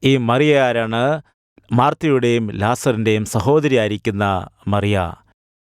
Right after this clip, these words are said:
യോഹന്നാൻ പതിനൊന്നിൽ ഇത് നമുക്ക് കാണാൻ കഴിയും. യേശുക്രിസ്തു ക്രൂശിലേക്ക് പോകുന്നതിന് മുൻപായിട്ട് അവൾ അത്ഭുതകരമായ,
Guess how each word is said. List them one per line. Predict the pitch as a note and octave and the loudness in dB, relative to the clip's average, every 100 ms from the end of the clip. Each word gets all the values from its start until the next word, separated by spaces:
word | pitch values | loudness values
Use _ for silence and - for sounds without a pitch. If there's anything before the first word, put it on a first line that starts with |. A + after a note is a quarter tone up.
| _ _ _ _ - | _ _ _ _ -2
യോഹന്നാൻ | A#2+ C#3 C#3 C#3 C3+ | 0 0 0 -2 0
പതിനൊന്നിൽ | C3 D3 C#3+ B2+ | 0 0 0 0
ഇത് | A#2 | 0
നമുക്ക് | A2+ A2 A#2 A2 | 0 0 0 0
കാണാൻ | A2 G#2 G2 F#2 | -2 -2 -4 -4
കഴിയും. | G#2 F#2 E2+ - - _ _ _ _ _ _ _ _ _ _ _ _ _ _ | -4 -4 -8 -14 -20 _ _ _ _ _ _ _ _ _ _ _ _ _ _
യേശുക്രിസ്തു | D#3+ G3 - F#3+ - F#3 G3+ F#3 | 2 4 2 -2 -2 0 2 2
ക്രൂശിലേക്ക് | D#3+ C#3+ D#3+ E3+ E3 D#3+ | 2 -2 0 0 2 0
പോകുന്നതിന് | D#3+ C3+ C#3+ C#3+ C3+ | -2 0 0 0 0
മുൻപായിട്ട് | B2+ A#2 A#2 G#2+ A#2 A2+ G#2 - - | 0 0 0 0 0 2 0 -4 -6
അവൾ | A2 A2+ A2 | -2 -2 -4
അത്ഭുതകരമായ, | A#2 C3+ C#3 C3+ C3+ C3 B2 A#2+ A#2+ A2+ A2 | -6 -2 0 0 2 2 2 0 0 0 0